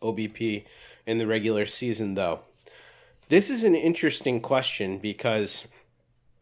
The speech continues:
you know, Cora has been talking about who is going to be, uh, leading off, and this kinda leads into our next segment here.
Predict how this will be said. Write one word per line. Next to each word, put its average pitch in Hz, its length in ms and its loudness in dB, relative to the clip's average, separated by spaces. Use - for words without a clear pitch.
you 120 100 -2
know, 107 120 -2
Cora 156 420 4
has 143 240 2
been 127 160 -2
talking 120 440 0
about 104 400 -2
who 135 280 0
is 120 240 -2
going 113 300 -2
to 117 100 -10
be, 95 380 -8
uh, 101 200 -4
leading 110 420 -2
off, 104 440 -2
and 104 440 -6
this 120 180 -4
kinda 117 260 2
leads 107 300 -2
into 107 340 0
our 98 140 -2
next 104 280 -4
segment 117 360 -2
here. 95 320 -6